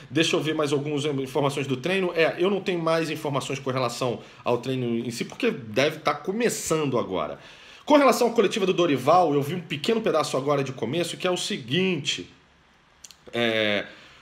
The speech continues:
Dorival falou muito, é, bateu muito na tecla do seguinte: ele sabe qual é o time, ele já tem em mente qual é o time que joga amanhã contra o Corinthians.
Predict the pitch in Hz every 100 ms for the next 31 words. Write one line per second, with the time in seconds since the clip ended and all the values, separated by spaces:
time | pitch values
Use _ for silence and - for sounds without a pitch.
0 | - - 123 247 165 110 160 175 113 -
1 | - - - 170 175 175 170 - 147 190
2 | 254 254 240 - - _ _ - 135 127
3 | 156 147 185 190 254 240 190 156 196 196
4 | 185 - - 92 78 - - - 269 269
5 | - 302 330 302 285 254 226 151 - 170
6 | 185 190 185 - - _ _ _ _ 147
7 | 160 214 - 240 262 185 190 226 - -
8 | 202 175 196 202 190 151 165 170 180 180
9 | 147 160 165 165 160 - 170 135 101 -
10 | - -